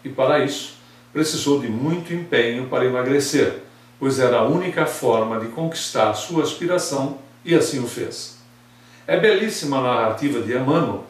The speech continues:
quando nos conta sobre o arrebatamento do valente peixinho ao conhecer paisagens lindas, conquistar novos amigos, aprender lindas lições de auxílio e de amor ao próximo e, finalmente,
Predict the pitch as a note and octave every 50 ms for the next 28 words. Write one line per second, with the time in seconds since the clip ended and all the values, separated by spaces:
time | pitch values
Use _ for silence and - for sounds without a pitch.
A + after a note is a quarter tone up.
0 | - - - - - - - - G#3 A3+ A3+ A3 G#3+ - - - G3 G3 A3 A3+
1 | A#3 F#3+ - - - F3+ F3 E3 D#3 D#3+ E3 E3 F3 F3+ F3+ D#3 D#3+ D#3 - D3
2 | C#3+ D3 D3 B2 A2+ B2+ C#3 C#3+ C#3 C3+ C3+ - C3+ B2+ A#2+ A#2 A2 A#2+ A#2 A#2
3 | A#2+ A#2+ A2+ - - B2+ A#2 A2 - - - F#3+ G3 G3 F#3+ F#3 - - - -
4 | - - - - E3+ E3 E3 E3+ E3 D#3 C#3+ C#3 - D#3+ D#3 D3 - C#3 B2 A#2+
5 | A2 A#2+ C3 B2+ B2+ A#2+ B2 - - B2 D3+ F3+ F3+ C#3+ - - - - - -
6 | - - - - - - - - D3 D#3 D3+ - - - E3+ D#3+ D3+ C3 B2 A#2+
7 | A2+ A2 G#2+ B2 A#2 C3 E3 F3+ D3 - - - - - - - - - - -
8 | - C#3+ C#3+ - E3 D#3+ D3 C3 C3 D3 C#3 B2 B2 C3+ C#3 B2+ B2 A2+ G#2 -
9 | - - - - D#3 C#3+ B2+ G#2+ G#2 A2+ G#2+ - - - G3+ G3+ - - - -
10 | - - - - - - - - - B2 A#2 A#2+ A#2 A2 G#2 B2 C3 C3+ B2 A2+
11 | A2 G2+ G2 - - - C#3+ C3+ - - - - - - - - - - _ -
12 | - - - D3 C3 - G#3 G#3+ A3+ D#3 C#3+ C#3+ D#3+ E3 -